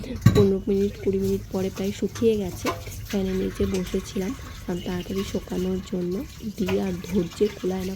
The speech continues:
কতক্ষণ বসে থাকবো। ঘাড়ে ঠাড়ে হাতে সব জায়গায় মেখে নিয়েছি আজকে। এখন হচ্ছে এটা হালকা করে, আলতো আলতো করে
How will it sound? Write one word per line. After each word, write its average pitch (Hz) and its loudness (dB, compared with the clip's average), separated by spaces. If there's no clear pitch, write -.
কতক্ষণ 190 -6
বসে 185 -6
থাকবো। 196 -6
ঘাড়ে 190 0
ঠাড়ে 190 -2
হাতে 190 0
সব 214 0
জায়গায় 196 -4
মেখে 185 0
নিয়েছি 180 -2
আজকে। - -6
এখন 196 -2
হচ্ছে 196 0
এটা 190 0
হালকা 202 -2
করে, 202 -2
আলতো 185 -4
আলতো 202 -2
করে 196 0